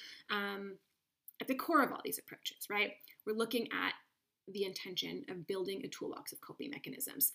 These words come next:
And we're doing so only after the person has a sound understanding of their emotions. So their value, in my opinion, and this is for all of, you know, the, the, the, you know, methodologies that I just described, um, their value is in understanding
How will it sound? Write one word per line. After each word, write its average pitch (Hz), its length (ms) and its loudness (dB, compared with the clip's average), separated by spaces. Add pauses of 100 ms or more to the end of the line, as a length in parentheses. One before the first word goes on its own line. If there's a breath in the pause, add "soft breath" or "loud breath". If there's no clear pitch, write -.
(180 loud breath)
And 233 120 2
we're 262 80 8
doing 220 240 4
so 262 200 6
only 220 320 0
after 190 400 -2
the 190 100 -6
person 185 380 -4
has 185 260 -4 (120)
a 175 40 -6
sound 175 500 4
understanding 185 580 -4
of 175 80 -8
their 175 140 -4
emotions. - 540 -2 (260 loud breath)
So 196 160 0
their 196 160 -4
value, 269 520 4
in - 120 -6
my - 100 -6 (100)
opinion, 285 540 4 (160)
and 202 120 -2
this 202 120 -2
is 185 120 2
for 208 140 0
all 294 160 6
of, - 160 4
you - 120 -2
know, 147 140 -4
the, 165 160 -4 (120)
the, 160 200 -6 (1000)
the, 90 360 -2
you - 160 -4
know, - 60 -6
methodologies - 720 -4
that 170 120 -4
I - 120 -2
just - 180 -6
described, - 500 0 (360 loud breath)
um, 196 340 -2 (400)
their 285 180 4
value 320 500 6
is 294 320 6 (760)
in 254 160 6
understanding 214 800 2